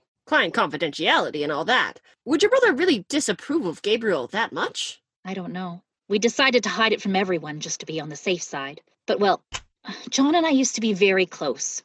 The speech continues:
Speaker 2: but we've grown apart a little since I had to start keeping such a big secret from him. I feel like I don't know him as well as I once did,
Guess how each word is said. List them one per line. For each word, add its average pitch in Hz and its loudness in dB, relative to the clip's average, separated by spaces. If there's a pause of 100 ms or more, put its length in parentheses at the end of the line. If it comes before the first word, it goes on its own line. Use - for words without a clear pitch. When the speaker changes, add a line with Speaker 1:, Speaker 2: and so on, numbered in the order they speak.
Speaker 2:
but - 0
we've 226 4
grown 254 4
apart 233 2
a 160 0
little 156 -4
since 170 -8
I 156 0
had 160 -4
to 175 -6
start - -2
keeping 165 -8
such - -6
a 165 -4
big 160 -2
secret - -8
from 147 -8
him. 170 -10 (280)
I 196 -16
feel 220 0
like 202 0
I 202 2
don't 190 2
know 196 0
him 175 -4
as 165 -8
well 170 0
as 170 -6
I 170 -2
once 165 -8
did, 175 -4